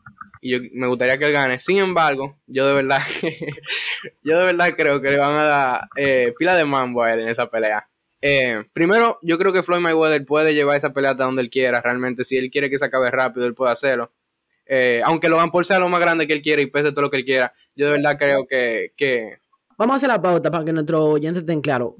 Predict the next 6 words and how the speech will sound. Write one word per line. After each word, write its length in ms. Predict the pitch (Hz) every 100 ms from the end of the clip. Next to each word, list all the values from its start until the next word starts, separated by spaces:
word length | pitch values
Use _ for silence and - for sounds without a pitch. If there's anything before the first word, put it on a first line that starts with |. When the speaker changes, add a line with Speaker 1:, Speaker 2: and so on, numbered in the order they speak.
| - -
Speaker 2:
Señores, 480 | 196 208 190 135 - _ _ _ _ _ _ _ _ _ _ _ _
del 240 | - 180 240
lado 220 | 269 320
de 40 | -
Logan 360 | 269 240 196
Paul, 400 | 220 262 330 -